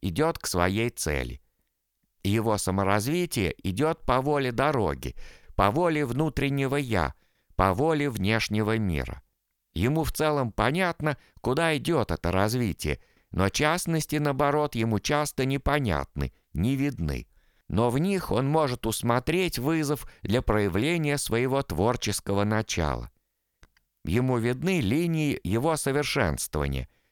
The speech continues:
и он уверен в их истинности. Он имеет поддержку и изнутри, и снаружи.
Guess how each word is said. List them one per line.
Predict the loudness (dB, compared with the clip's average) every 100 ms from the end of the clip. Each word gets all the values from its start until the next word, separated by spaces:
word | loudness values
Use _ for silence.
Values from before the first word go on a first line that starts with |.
| -4
и | 0
он | 2 2
уверен | 0 0 0 0 0
в | -2
их | -4 -6
истинности. | -2 -2 0 -2 -2 -4 -6 -10 -14 _ _ _ -4
Он | 0 2 0
имеет | 0 0 -2 0
поддержку | 0 2 0 0 0 -2 -4 -6 -4
и | 0 0
изнутри, | 2 0 0 0 0 -2 -6 -8
и | -2 -2
снаружи. | 0 0 0 -2 -4 -8